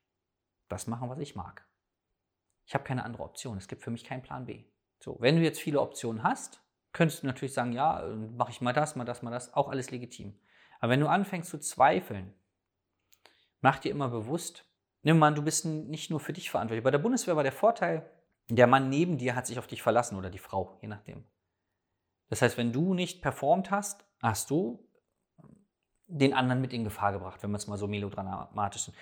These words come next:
Das heißt, du warst nicht für dein Leben verantwortlich, sondern für das neben dir. Und wenn du jetzt im normalen Leben bist, du hast vielleicht eine Freundin, eine Frau, Kinder oder Mann, ne, und Kinder, du bist nicht für dein Leben verantwortlich, du bist egal. Es geht um die anderen, für die du mitverantwortlich bist. Für deine Eltern zum Beispiel.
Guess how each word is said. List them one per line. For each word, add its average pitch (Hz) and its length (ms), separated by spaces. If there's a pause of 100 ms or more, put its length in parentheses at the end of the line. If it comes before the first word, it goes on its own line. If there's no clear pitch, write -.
(100)
Das - 120
heißt, 135 180
du 123 40
warst 135 280
nicht 139 160
für 135 80
dein 123 260
Leben 160 220
verantwortlich, 160 360
sondern 127 200
für 127 140
das - 340
neben 123 340
dir. - 180 (520)
Und 127 80
wenn 180 100
du 247 80
jetzt 226 120
im 190 100
normalen 151 320
Leben 269 180
bist, - 160
du 175 60
hast 160 100
vielleicht - 260
eine 117 60
Freundin, 214 380
eine 180 140
Frau, 202 420
Kinder 196 600
oder - 140
Mann, 160 360
ne, 156 140
und 147 120
Kinder, - 260 (640)
du 131 100
bist 185 220
nicht 185 140
für 156 80
dein 139 260
Leben 113 180
verantwortlich, - 540
du 202 80
bist 226 180
egal. - 320 (520)
Es - 100
geht 147 160
um 135 160
die 120 200
anderen, 135 640
für - 160
die 110 100
du 110 80
mitverantwortlich 107 800
bist. - 320 (560)
Für - 140
deine 170 200
Eltern 285 280
zum 175 160
Beispiel. - 400